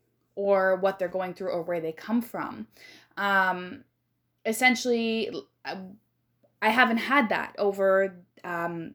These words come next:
this whole quarantine time because, um, our Sabbath school class became online, and then people stopped showing up.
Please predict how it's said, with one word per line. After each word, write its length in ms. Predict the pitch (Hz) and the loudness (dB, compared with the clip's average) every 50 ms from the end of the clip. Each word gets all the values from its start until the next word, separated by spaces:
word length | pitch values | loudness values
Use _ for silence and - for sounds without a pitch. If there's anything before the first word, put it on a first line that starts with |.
| - | -8
this 340 | - 190 170 170 - - - - _ _ _ _ _ _ _ _ _ _ _ | -6 -6 -6 -6 -6 -10 -10 -12 _ _ _ _ _ _ _ _ _ _ _
whole 200 | - - 240 226 | -2 2 2 2
quarantine 540 | 220 - - 220 208 202 196 - 196 175 170 | 2 2 0 -2 -2 -2 -4 -6 -8 -10 -10
time 400 | 165 - - - - - 294 302 - - - - - _ _ - | -10 -10 -12 -8 -6 -6 -6 -6 -8 -14 -20 -20 -20 _ _ -12
because, 760 | 262 254 - - - - 330 285 247 240 247 233 233 - _ _ _ _ _ _ - | -12 -12 -12 -8 -2 2 2 4 4 4 2 0 -4 -12 _ _ _ _ _ _ -4
um, 580 | - 190 202 208 202 202 202 202 202 214 - - _ _ _ _ _ - - | -2 0 0 0 0 0 0 0 -2 -4 -6 -12 _ _ _ _ _ 0 2
our 100 | 226 233 | 2 4
Sabbath 260 | 233 294 294 277 285 | 4 2 0 0 0
school 160 | - 294 285 | -2 -4 -4
class 240 | 285 - 240 233 233 | 0 0 0 0 0
became 320 | - 233 - 240 226 220 | -4 -8 -4 -2 0 0
online, 580 | 208 208 202 208 220 254 262 262 262 262 262 262 | 2 0 0 2 2 2 2 2 2 2 0 0
and 260 | - - 196 196 196 | -2 -4 -4 -2 -2
then 160 | 185 190 185 | -2 -4 -4
people 260 | - - 208 - 190 | -8 -10 -8 -8 -8
stopped 320 | 190 - - 190 175 - - | -6 -4 -4 -4 -4 -4 -6
showing 300 | - 180 165 165 175 233 | -8 -8 -6 -4 0 4
up. 320 | 285 285 262 - - - | 4 4 4 4 0 -4